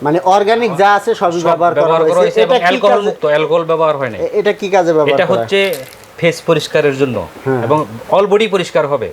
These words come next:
Speaker 1: ও, আচ্ছা,
Speaker 2: যারা
Speaker 1: আচ্ছা।
Speaker 2: ফেস এবং বডি পরিষ্কার করতে চায়, তারাও ব্যবহার করতে পারে
Speaker 1: হ্যাঁ।
Speaker 2: এবং ফেসও ব্যবহার করতে পারে।
Speaker 1: আর আরো,
Speaker 2: জাফরান
Speaker 1: আরো
Speaker 2: সাবান।
Speaker 1: তো
Speaker 2: আর এটা
Speaker 1: সাবান।
Speaker 2: হচ্ছে, এ, যাদের অ্যালার্জি, শরীরে শুকনো অ্যালার্জি, চুলকানি হয়, ঠিক আছে?
Speaker 1: হুম, হুম।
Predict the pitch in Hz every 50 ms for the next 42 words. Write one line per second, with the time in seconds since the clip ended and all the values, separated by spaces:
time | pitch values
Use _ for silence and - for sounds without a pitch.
0 | - - 127 131 131 123 120 120 - - - 147 143 165 160 - 180 175 185 180
1 | 180 185 185 185 180 165 160 170 175 190 175 175 175 160 - 185 170 175 185 180
2 | - 180 170 190 180 - 175 165 175 170 180 170 170 185 175 185 180 - 196 180
3 | 185 190 202 190 - - - - 143 135 131 - - - 160 165 156 151 170 160
4 | 160 151 147 151 143 131 147 - - 127 - 127 139 143 147 - - 160 160 165
5 | 175 180 165 - - 160 160 151 - 151 - - 110 107 135 139 135 131 139 156
6 | 151 143 175 143 139 131 - 185 190 196 185 - - - - - - - - 131
7 | 135 131 135 151 151 165 170 175 156 156 165 165 156 156 170 165 156 - - 185
8 | - 113 - - 147 151 156 156 160 156 143 - 147 139 - 151 147 135 135 123
9 | - - - 127 127 139 139 131 131 135 127 147 139 131 - 143 143 143 131 131
10 | 131 127 127 135 151 165 160 139 139 131 123 117 110